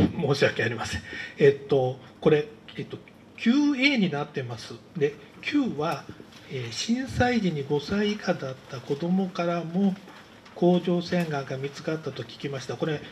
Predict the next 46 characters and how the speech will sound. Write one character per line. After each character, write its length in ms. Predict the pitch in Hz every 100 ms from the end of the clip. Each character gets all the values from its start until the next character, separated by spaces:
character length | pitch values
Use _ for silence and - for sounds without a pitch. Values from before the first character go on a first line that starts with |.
| -
え 80 | 143
ー、 100 | -
書 80 | 226
い 80 | 220
て 80 |
ま 160 | 131 135
せ 140 | 190
ん 80 | 170
が、 240 | 131 113 - - - -
え 60 |
っ 20 | 110
と、 160 | 123
福 240 | 113 - -
島 240 | - 117
と 140 | 113
い 40 | 120
う 40 |
こ 100 | 113
と 140 | 110 110
で 80 |
あ 80 | 113
ろ 80 | 110
う 40 |
と 120 | 104 - - 104 -
思 180 | 117 104
い 60 |
ま 100 | 110
す。 180 | - - - - - - -
で、 420 | - 175 170 156 147
え 20 |
ー、 20 |
そ 140 | 143 185
の 200 | 180 175
福 300 | - - 220
島 260 | 196 165
で 120 | 175
見 160 | 202 170
つ 100 | -
か 180 | - 151
っ 40 | - -
た、 200 | 208 202 - - - - - -
え 680 | 139 131 123 123 120 135 - -
ー、 60 | -
人 320 | - - 135 165
は 140 | 185
原 180 | 156